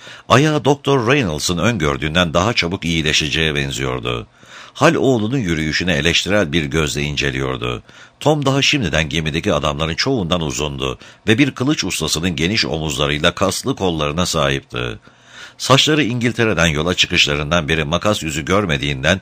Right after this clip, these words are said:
bir atın kuyruğu gibi gür ve kıvırcık bir halde sırtına sarkıyordu.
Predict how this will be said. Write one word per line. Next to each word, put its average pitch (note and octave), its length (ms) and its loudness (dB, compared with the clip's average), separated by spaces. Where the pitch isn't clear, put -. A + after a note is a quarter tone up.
bir C3+ 300 4
atın C3 240 0
kuyruğu G#2 460 0
gibi D#2 240 -2
gür A#2+ 340 2
ve A2 120 0
kıvırcık F2 540 -2
bir D2 100 0
halde D2 260 0
sırtına D#2+ 460 -2
sarkıyordu. B1 840 -4